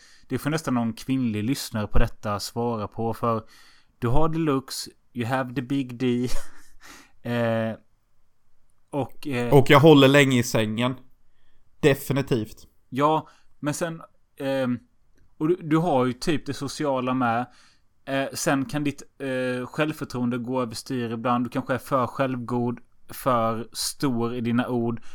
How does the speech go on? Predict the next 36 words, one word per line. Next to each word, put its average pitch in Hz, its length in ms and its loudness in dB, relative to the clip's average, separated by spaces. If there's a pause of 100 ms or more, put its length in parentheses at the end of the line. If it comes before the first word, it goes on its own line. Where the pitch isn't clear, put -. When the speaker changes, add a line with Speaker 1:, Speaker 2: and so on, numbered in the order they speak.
(220)
Speaker 1:
för, 117 340 0 (540)
eh, 120 360 -4 (120)
ärlig. 131 760 0
Du 123 120 -6
säger 120 300 -4
kanske 117 260 -2
saker 127 180 -2
som 127 80 -4
inte 113 120 -6
passar. 117 580 -6 (260)
Men 135 180 -2
däremot, 151 400 0 (400)
jag 143 120 -8
känner 143 200 -4
samtidigt 123 520 -4
att 117 180 -6 (760)
ja, 160 300 4
det 139 180 4
är 170 100 6
du 151 60 0
här 135 140 2
i 123 60 0
podden. 113 400 6
Det 139 100 0
är 131 340 0
den 120 140 0
naturliga 117 420 -2
Jonas. 127 320 -2 (240)
Men 127 120 2
jag 131 100 4
vet 160 280 0
ju 147 40 -4
också - 160 -8
att - 80 -10
du 123 140 -2
kan 113 320 2